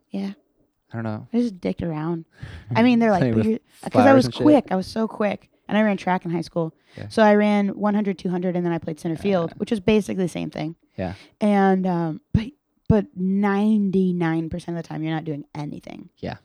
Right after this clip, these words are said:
Speaker 1: Just praying to God that somebody
Speaker 2: Baseball's
Speaker 1: hits
Speaker 2: slow. Super slow.
Speaker 1: It's miserable. And you just stand
Speaker 2: I
Speaker 1: up
Speaker 2: can't
Speaker 1: in the
Speaker 2: watch
Speaker 1: sun.
Speaker 2: it. I'd
Speaker 1: No.
Speaker 2: play it again,
Speaker 1: Oh,
Speaker 2: like,
Speaker 1: I
Speaker 2: for
Speaker 1: love it.
Speaker 2: fun, but I cannot watch it.
Speaker 1: Yeah,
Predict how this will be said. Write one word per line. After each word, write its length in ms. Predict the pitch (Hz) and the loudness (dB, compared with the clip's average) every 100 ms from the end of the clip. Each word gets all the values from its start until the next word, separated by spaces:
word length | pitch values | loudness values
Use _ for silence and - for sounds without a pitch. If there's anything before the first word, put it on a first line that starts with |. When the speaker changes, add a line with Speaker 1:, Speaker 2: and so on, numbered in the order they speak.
| _ _ _ - | _ _ _ -8
Speaker 1:
Just 220 | - - | -8 -6
praying 580 | - 202 196 190 190 175 | -4 0 2 2 -2 -4
to 140 | 190 | -6
God 240 | 160 147 | -2 -2
that 140 | 143 - | -4 -4
somebody 200 | 190 214 | 2 2
Speaker 2:
Baseball's 340 | - 233 214 | 4 2 2
Speaker 1:
hits 100 | 202 | -2
Speaker 2:
slow. 400 | 113 110 95 92 - - _ _ - | 2 4 4 0 -10 -20 _ _ -12
Super 380 | - 151 139 101 | -2 0 0 -2
slow. 300 | - 95 90 | -4 -4 -4
Speaker 1:
It's 80 | 104 | -6
miserable. 460 | 175 185 175 170 - _ _ _ | -10 -10 -10 -12 -18 _ _ _
And 80 | 202 | -2
you 80 | 190 | -2
just 180 | - - | -4 -12
stand 380 | - - 170 | -16 -12 -4
Speaker 2:
I 20 | 120 | 0
Speaker 1:
up 60 | |
Speaker 2:
can't 100 | 151 | 0
Speaker 1:
in 40 | 98 | 0
the 40 | |
Speaker 2:
watch 160 | 98 185 | -2 -2
Speaker 1:
sun. 80 | 90 | -8
Speaker 2:
it. 80 | - _ _ _ _ _ _ _ | -8 _ _ _ _ _ _ _
I'd 140 | 135 170 | 0 0
Speaker 1:
No. 40 | |
Speaker 2:
play 140 | 151 | 0
it 80 | 120 | 0
again, 460 | 95 101 98 95 120 _ _ _ _ - | 0 -2 -4 -8 -14 _ _ _ _ -4
Speaker 1:
Oh, 80 | 262 | 2
Speaker 2:
like, 40 | |
Speaker 1:
I 40 | 202 | 4
Speaker 2:
for 60 | |
Speaker 1:
love 120 | 208 | 4
it. 20 | 156 | 2
Speaker 2:
fun, 200 | 101 92 | 0 -2
but 260 | 92 90 - _ | -2 -2 -6 _
I 220 | - 101 95 - | -10 -8 -10 -14
cannot 380 | - 98 95 92 | -10 -8 -6 -6
watch 240 | 90 87 | -8 -10
it. 120 | 104 - _ - | -14 -18 _ -4
Speaker 1:
Yeah, 240 | 277 156 | -2 -2